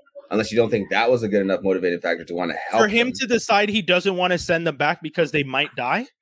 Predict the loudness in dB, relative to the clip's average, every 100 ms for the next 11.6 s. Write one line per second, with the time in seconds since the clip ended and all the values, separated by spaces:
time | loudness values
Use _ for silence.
0 | _ _ _ _ -2 0 2 0 0 0
1 | 0 0 -2 -2 -6 -8 -8 -10 -4 -2
2 | -2 -4 -12 0 0 2 -4 -4 -10 -8
3 | -8 -8 -8 -10 _ -2 0 -2 -4 -2
4 | 0 -2 -2 -8 0 2 2 -2 -2 4
5 | 4 4 -2 -2 -2 0 2 2 6 6
6 | 4 0 2 4 4 2 2 2 _ _
7 | _ _ _ _ 2 4 4 4 4 6
8 | 6 6 6 6 4 4 2 0 -2 -2
9 | 0 2 2 2 0 -2 -4 2 4 4
10 | -2 -4 0 2 4 2 2 2 2 2
11 | 4 4 4 0 -2 -8